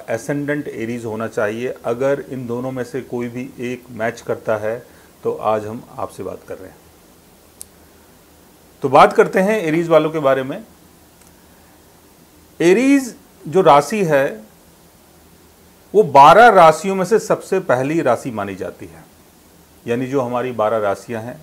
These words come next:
Aries, Taurus, Gemini, Cancer, Leo, Virgo, Libra, Scorpio, Sagittarius, Capricorn और Aquarius, उसके बाद Pisces, ये जो बारह आपकी राशियां हैं, इनमें से सबसे पहली जो राशि है वो है Aries।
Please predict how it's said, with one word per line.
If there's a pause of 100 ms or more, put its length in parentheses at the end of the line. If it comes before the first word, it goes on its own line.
(140)
Aries,
Taurus,
Gemini,
Cancer,
Leo, (360)
Virgo,
Libra,
Scorpio, (500)
Sagittarius,
Capricorn (800)
और (120)
Aquarius,
उसके
बाद
Pisces, (220)
ये
जो
बारह
आपकी
राशियां
हैं,
इनमें
से
सबसे
पहली
जो
राशि
है
वो
है (100)
Aries।